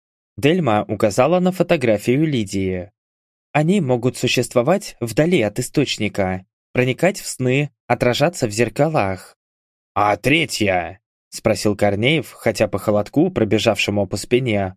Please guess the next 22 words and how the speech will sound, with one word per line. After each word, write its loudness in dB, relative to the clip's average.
уже 2
знал 0
ответ. -4
«Третья 2
невеста?» -2
Дельма 2
подняла 2
глаза, 2
в -14
которых 0
плескался 0
древний 0
ужас. -4
«Позволяет 0
дублям 0
размножаться, 0
создавать 0
новых 0
себе 0
подобных, 0
без 0
ограничений». -2